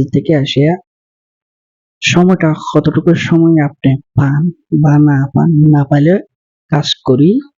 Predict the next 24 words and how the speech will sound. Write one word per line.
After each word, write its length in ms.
লাভ 300
নাই। 160
আর 180
যদি 200
সময়টা 400
বাইর 280
করিয়া 340
আমার 280
মতন 340
করে 160
বিটিভি 340
বানাইতে 380
হবে। 260
এখন 180
আমি 260
আমার 200
বেডরুমে 500
বসে 360
আমি 240
বিটিভি 360
বানাইতেছি। 680
সেজন্য 480
সবাই 260
যদি 240